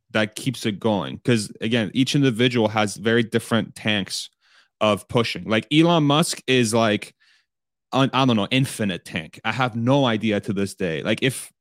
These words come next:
if I was in his body and in his brain, I would have been dead at thirty-two, right? Like that's just the <laughs> amount of intensity that guy's moved forward with is completely insane.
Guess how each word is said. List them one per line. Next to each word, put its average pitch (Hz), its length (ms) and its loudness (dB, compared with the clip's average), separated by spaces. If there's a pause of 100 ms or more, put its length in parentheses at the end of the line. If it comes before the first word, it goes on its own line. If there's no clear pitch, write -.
(280)
if 127 120 -4
I 160 120 6
was 190 160 4
in 180 100 0
his 147 120 0
body 110 580 0 (200)
and 120 120 2
in 113 140 2
his 104 120 0
brain, 101 400 -2
I 113 60 2
would 117 140 2
have 104 80 0
been 101 160 2
dead 98 200 0
at 90 180 -6
thirty-two, 82 440 -6 (440)
right? 104 240 0
Like 107 200 -2
that's 123 180 0
just - 360 -4 (460)
the 127 80 2
<laughs> 127 40 4
amount 131 220 4
of 214 100 8
intensity 135 540 0
that 107 160 2
guy's 107 200 2
moved 101 220 2
forward 95 460 0
with 78 220 -6
is - 160 -6
completely 107 460 -2
insane. 85 380 -10